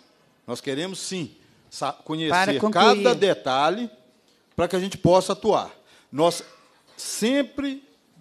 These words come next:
Speaker 1: colocamos aqui que nós temos a necessidade de aprimorar a qualidade dos nossos serviços. Mas nos colocamos à disposição, mais uma vez, para receber essas reclamações através dos nossos técnicos aqui,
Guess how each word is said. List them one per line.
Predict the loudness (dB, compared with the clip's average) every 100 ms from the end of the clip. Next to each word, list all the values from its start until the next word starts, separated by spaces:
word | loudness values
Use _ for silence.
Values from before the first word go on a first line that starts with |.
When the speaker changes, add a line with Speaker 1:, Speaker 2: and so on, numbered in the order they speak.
| -6
Speaker 1:
colocamos | 0 2 2 2 2 2
aqui | -4 -4 -6
que | -6 -6
nós | -2 -2 -2
temos | -6 -4 -6 -4
a | -4
necessidade | -2 0 0 0 -2 -2 -4 -6 -2 0 0 0 -4 -14 -14 _ _ _ _ _
de | -4
aprimorar | -4 -2 -4 0 2 4 4 2
a | 0
qualidade | -2 -4 0 2 2 0
dos | -8 -10 -2
nossos | -2 -2 -4
serviços. | -6 -4 -6 -10 -14 -18 -20 -20 _ _ _ _ _
Mas | -4 -2
nos | -2 -4
colocamos | 2 2 4 2 2
à | 0
disposição, | -2 -2 -2 -2 -2 -4 -2
mais | -4 -4 -2 -4 -6
uma | -6 -6
vez, | -6 -8 -8 -16 -20 _ _ -20 _
para | 0 2
receber | 2 0 0 0 0
essas | -4 -8
reclamações | -6 -4 -2 -4 -4 -6 -6
através | -6 -4 -4 -6
dos | -6
nossos | -6 -6 -8
técnicos | -8 -8 -12 -12
aqui, | -12 -10 -12